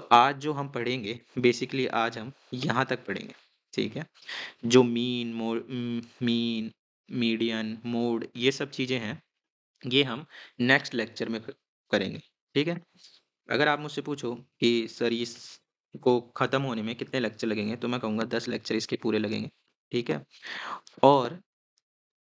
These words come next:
दस लेक्चर के बाद हम करेंगे question and answer, ठीक है? उससे पहले नहीं करेंगे, उसका रीज़न है कि मेरा ये मानना होता है कि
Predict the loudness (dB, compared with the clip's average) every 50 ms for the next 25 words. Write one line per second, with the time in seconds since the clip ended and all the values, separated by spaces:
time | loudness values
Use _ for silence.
0 | _ _ _ _ _ _ -2 0 0 0 2 0 -4 -4 -2 -2 -6 -2 -2 -2
1 | 0 0 0 0 0 -2 -8 -12 -8 -4 -2 -2 -2 -4 -4 2 2 2 4 4
2 | 0 -2 -4 -6 -2 0 0 0 0 -4 -4 -4 -2 -4 -6 -6 -10 -12 -12 -14
3 | -14 -14 -16 -20 _ _ _ _ _ _ _ -4 -2 -2 -2 -8 -8 _ _ _
4 | _ _ _ _ _ _ _ -20 -20 -20 -18 _ -4 -2 2 2 2 4 4 0
5 | 0 -2 -2 -4 -4 -4 -6 -6 -4 -8 -10 -10 -12 -2 0 2 2 2 2 0
6 | -2 -4 -4 -6 -10 -14 _ _ _ _ _ _ _ _ _ _ _ 0 0 0
7 | 0 -4 -8 -4 0 0 2 2 0 0 -2 -2 -4 -4 -4 -6 -8 -8 -8 -6
8 | -8 -8 -6 -4 -4 -4